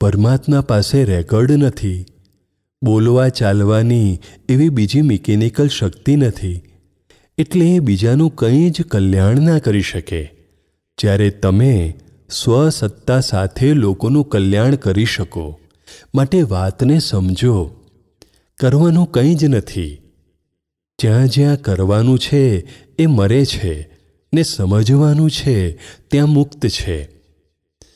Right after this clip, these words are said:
આપણું કોઈ ઘોર અપમાન કરે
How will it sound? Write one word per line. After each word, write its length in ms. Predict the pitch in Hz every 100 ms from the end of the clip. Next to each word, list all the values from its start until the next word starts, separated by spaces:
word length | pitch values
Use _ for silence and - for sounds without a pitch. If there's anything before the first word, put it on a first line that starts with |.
| _ _ _
આપણું 420 | 101 98 113 113
કોઈ 220 | 113 120 123
ઘોર 420 | - 95 107 110
અપમાન 520 | 87 92 98 104 113
કરે 500 | 110 107 135 92